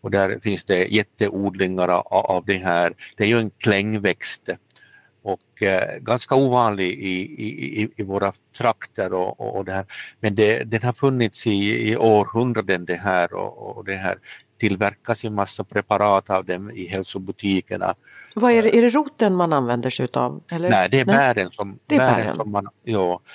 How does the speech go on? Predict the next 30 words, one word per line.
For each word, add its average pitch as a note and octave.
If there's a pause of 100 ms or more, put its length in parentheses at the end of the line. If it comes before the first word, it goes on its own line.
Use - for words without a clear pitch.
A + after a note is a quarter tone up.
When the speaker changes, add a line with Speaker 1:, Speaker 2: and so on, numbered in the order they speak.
(160)
Speaker 1:
som G2+
man, G2
och C#3
som G2+
har G#2
en G2
stimulerande G#2
effekt F#2 (140)
på, A2 (500)
eh, G2+
som G2
kan G2+
vara G2
så A2+
pass, - (360)
eh, F#2
kraftig A#2+
att, G#2
eh, F#2+ (280)
till G#2+
exempel G2+
gravida G2
kvinnor, F#2+ (360)
eh, F#2+ (280)
rekommenderas G2+
inte A#2
att G#2+
äta G2+
av F#2
de F2+